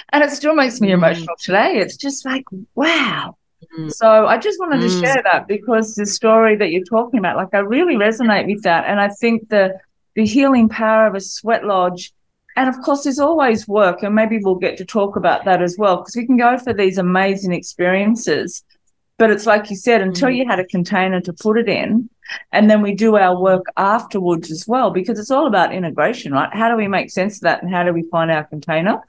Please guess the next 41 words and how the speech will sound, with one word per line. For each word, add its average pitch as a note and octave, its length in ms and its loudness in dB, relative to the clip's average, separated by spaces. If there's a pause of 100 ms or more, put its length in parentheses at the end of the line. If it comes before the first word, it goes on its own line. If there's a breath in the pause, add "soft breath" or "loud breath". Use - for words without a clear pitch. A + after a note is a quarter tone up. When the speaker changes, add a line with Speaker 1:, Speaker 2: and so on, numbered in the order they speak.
(340)
Speaker 1:
'Cause A#3 100 0
other B3 220 2
pe-, G3 260 0 (100)
Speaker 2:
Mm. G3+ 140 -2
Speaker 1:
was, F3+ 240 2 (320)
people A#3+ 260 0
think F#3 220 0
we're E3+ 80 0
just D3+ 300 -6
loopy, E3 480 -4 (180)
<laughs> - 340 -2
you F3+ 120 0
know? F3 200 0 (380 loud breath)
So A#3+ 140 4
sorry C4+ 340 4
Speaker 2:
Yeah. C4 60 -2
Speaker 1:
to - 280 -10
interrupt B3+ 340 2
you, G3+ 140 0
but G3 140 2
I A3 60 6
wanted A#3+ 460 0
to, B3 180 0
I G#3 180 4
wanted A#3 400 0 (140)
Speaker 2:
No. F4 80 2
Speaker 1:
to, D#4 300 4 (560 soft breath)
I A3 120 2
wanted A#3+ 360 2
just C4 180 -6
Speaker 2:
No. - 60 -8
Speaker 1:
to A#3+ 100 -4
share A3+ 420 2
that, D#3 320 -2
because F#3+ 280 -6
I G3 100 2
think G#3 360 -4
for A3+ 80 -2
listeners G#3 440 0
out F#3+ 280 0
there F#3+ 340 2